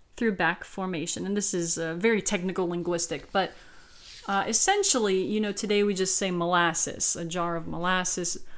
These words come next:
uh, "Hand me the molasses." Um, but, uh, they differentiated it. They would think molasses meant plural, and they would say, "These molasses."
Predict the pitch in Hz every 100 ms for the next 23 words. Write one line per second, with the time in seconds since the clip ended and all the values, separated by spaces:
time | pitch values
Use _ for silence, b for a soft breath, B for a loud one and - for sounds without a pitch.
0 | b b - 185 185 233 233 208 196 185
1 | - - - - 180 190 175 170 156 160
2 | - - - - b b b b - 190
3 | 185 180 175 - - 202 180 214 202 180
4 | 165 - - - - 185 180 175 170 175
5 | 214 247 214 196 180 190 214 - 170 165
6 | 160 165 190 196 185 - 185 170 - 170
7 | 165 180 269 330 185 180 185 170 127 -
8 | - - - - 202 160 131 - - -
9 | 185 170 165 - 160 160 202 220 185 185
10 | 170 156 156 - 120 -